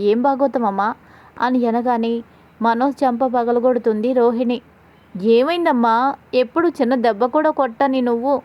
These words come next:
కోపంతో చెంప చెల్లుమనిపించావేంటి? చెంప చూడు ఎంత ఎర్రగా వాచిపోయిందో" అని అనగానే, "ఇంకొక్క మాట మాట్లాడావంటే గొంతు పిసికి చంపేస్తాను, ఏమనుకున్నావో ఏమో. డబ్బెక్కడదరా నీకు?"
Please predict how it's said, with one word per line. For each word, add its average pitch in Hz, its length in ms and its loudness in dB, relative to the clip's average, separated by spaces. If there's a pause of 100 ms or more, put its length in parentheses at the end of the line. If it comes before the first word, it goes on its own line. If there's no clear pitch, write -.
(360)
కోపంతో 285 520 0 (320)
చెంప 269 320 -2
చెల్లుమనిపించావేంటి? 311 1200 -2 (480)
చెంప 262 340 -2
చూడు 311 260 -2
ఎంత 277 160 0
ఎర్రగా 262 280 2
వాచిపోయిందో" 285 720 0 (260)
అని 262 300 0
అనగానే, 240 440 -2 (480)
"ఇంకొక్క 208 580 0
మాట 214 320 -2
మాట్లాడావంటే 247 680 -2 (140)
గొంతు 226 320 0
పిసికి 294 360 -6
చంపేస్తాను, 240 760 -2
ఏమనుకున్నావో 220 680 -2 (120)
ఏమో. 196 200 -4 (640)
డబ్బెక్కడదరా 220 800 0
నీకు?" 208 380 -2